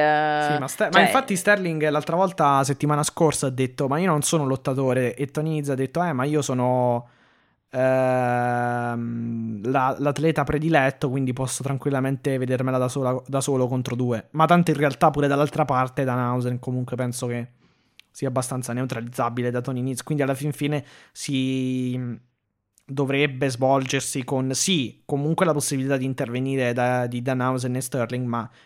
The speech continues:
Speaker 1: il match vero poi, mm, secondo me non è che duri po-, tantissimo, eh.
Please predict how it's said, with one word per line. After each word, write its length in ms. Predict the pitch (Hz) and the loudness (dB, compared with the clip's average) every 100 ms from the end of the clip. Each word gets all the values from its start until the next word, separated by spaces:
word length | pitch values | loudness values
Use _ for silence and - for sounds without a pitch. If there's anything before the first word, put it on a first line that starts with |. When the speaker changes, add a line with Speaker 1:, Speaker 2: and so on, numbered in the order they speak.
| - | -10
Speaker 1:
il 80 | 139 | -4
match 580 | 139 139 - - 156 | -2 -2 -2 -2 0
vero 800 | 127 131 143 139 135 139 135 147 - _ _ _ _ _ _ _ _ _ | -2 -2 0 2 2 2 2 0 -6 _ _ _ _ _ _ _ _ _
poi, 440 | - 170 190 175 170 | 2 4 4 2 -2
mm, 300 | 165 156 160 | -4 -2 0
secondo 280 | 156 151 165 | 0 0 2
me 80 | 170 | 4
non 120 | 208 | 4
è 80 | 175 | 4
che 160 | 160 147 | 4 2
duri 220 | 147 143 | 2 2
po-, 280 | 143 143 131 | 2 0 -2
tantissimo, 720 | 139 135 139 123 - 127 139 | -4 -4 -4 -4 -4 -2 0
eh. 100 | 127 | -2